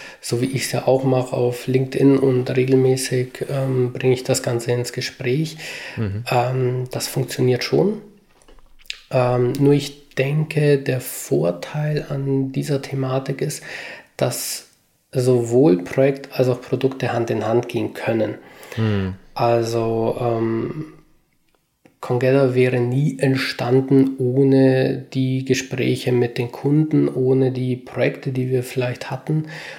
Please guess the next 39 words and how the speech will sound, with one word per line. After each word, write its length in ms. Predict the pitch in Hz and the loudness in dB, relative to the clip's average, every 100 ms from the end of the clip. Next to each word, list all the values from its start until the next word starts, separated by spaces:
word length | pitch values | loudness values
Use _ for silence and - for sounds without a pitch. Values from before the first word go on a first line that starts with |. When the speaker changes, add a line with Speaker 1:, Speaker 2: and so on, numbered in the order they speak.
| - | -8
Speaker 1:
wo 80 | 127 | -2
man 120 | 120 | 0
gesagt 340 | 113 120 - 127 | 0 -6 -6 -10
hat, 80 | |
ja, 80 | 120 | -8
Moment 420 | 117 113 120 131 | -8 -6 -4 -4
mal, 400 | 117 110 113 135 117 | -4 -2 -2 -4 -6
ähm, 140 | 113 - - - - _ | -8 -12 -20 -20 -20 _
ob 180 | - - | -20 -4
ich 160 | 120 - | -4 0
da 180 | 117 120 | 0 2
jetzt, 520 | 117 120 - - 160 | 2 0 -6 -8 -8
äh, 280 | 117 120 123 | -4 -2 -2
einen 240 | 127 120 | 0 0
Mitarbeiter 640 | 123 131 135 123 120 127 120 | 0 0 0 0 0 -2 -2
A 180 | 123 | -2
verbuche, 560 | 127 139 131 135 135 127 | -2 -2 0 0 2 2
weil 180 | 120 120 | 2 0
er 80 | 120 | 0
einen 220 | 120 120 | 0 0
Auftrag, 720 | 123 127 - 139 135 131 - | -2 -4 -4 0 0 0 -2
äh, 320 | 139 135 135 | 4 6 6
durchführt, 600 | 135 139 - 143 143 - | 4 2 0 0 0 2
oder 300 | 135 131 127 | 2 2 -2
ob 140 | 127 | -4
ich 120 | 135 - | -8 -8
dann 180 | 127 | -8
sage, 240 | 123 123 123 | -6 -6 -4
ich 200 | 120 - | -6 -4
denke 220 | 127 120 | -6 -4
das 260 | 127 - - | -8 -10 -6
Ganze 340 | 131 - 127 | -6 -6 -4
weiter 320 | 120 135 139 | -2 -2 -2
und 100 | 131 | 0
ich 160 | 131 131 | 0 0
habe 140 | 127 | -8
nicht 180 | 131 - | -8 -2
nur 80 | 127 | 0
mein, 340 | 123 123 120 | 2 2 0